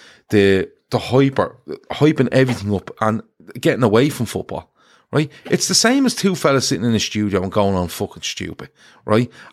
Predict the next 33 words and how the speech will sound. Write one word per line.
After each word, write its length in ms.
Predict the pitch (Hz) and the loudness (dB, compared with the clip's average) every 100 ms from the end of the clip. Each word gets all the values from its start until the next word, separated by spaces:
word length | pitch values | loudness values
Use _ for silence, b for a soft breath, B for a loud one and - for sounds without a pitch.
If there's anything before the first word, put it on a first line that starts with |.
| - | 0
As 180 | 123 120 | 0 2
a 80 | 135 | 0
fella 320 | 190 202 170 | 2 2 2
that's 180 | 135 143 | 0 2
meant 200 | 143 110 | 2 2
to 20 | |
be 80 | 107 | -2
a 60 | |
journalist 480 | - 120 117 107 95 | 2 2 4 0 0
walking 320 | 120 131 131 | 2 2 0
into 100 | 104 | -4
Saint 220 | - 104 95 | -4 -4 0
James's 320 | 131 151 104 | 2 0 -4
Park 300 | - 87 - | -2 -2 -2
or 80 | 87 | -2
their 160 | 170 | -2
training 340 | 170 117 104 82 | -2 -4 -4 -4
ground, 280 | 85 85 - B B | -6 -8 -10 B B
and 100 | 151 | 0
instead 260 | 160 - 202 | 2 2 2
of 80 | 160 | 2
asking, 400 | 143 139 131 - B B | 2 2 -2 -2 B B
"How 140 | 147 175 | 0 2
are 60 | |
you 120 | 185 | 2
building 280 | 147 160 135 | 4 4 4
up 100 | 135 | 0
for 100 | 127 | -2
the 80 | 110 | -2
game 260 | 117 117 113 | 2 2 0
this 160 | - | -4
weekend?" 460 | 104 101 95 95 92 | -6 0 2 2 -2
or, 240 | 95 95 | -2 -2